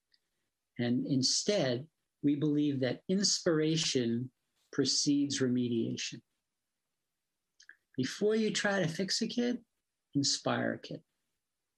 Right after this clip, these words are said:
Make sure that kid knows that there's a future.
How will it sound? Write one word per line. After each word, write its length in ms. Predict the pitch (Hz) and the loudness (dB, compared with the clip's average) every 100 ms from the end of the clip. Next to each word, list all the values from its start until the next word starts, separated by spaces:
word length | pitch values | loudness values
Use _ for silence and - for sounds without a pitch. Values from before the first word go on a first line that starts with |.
| _ - - _ _ - | _ -20 -20 _ _ -2
Make 200 | 208 226 | 0 0
sure 300 | - 196 185 | 0 2 2
that 280 | 165 156 160 | 2 0 -2
kid 220 | 160 147 | -2 0
knows 520 | 143 135 131 - - _ _ _ _ _ - | 0 0 -2 -4 -8 _ _ _ _ _ -4
that 140 | 131 | 0
there's 240 | 143 139 123 | 2 2 0
a 60 | |
future. 480 | - 120 - - - | -2 -6 -6 -8 -12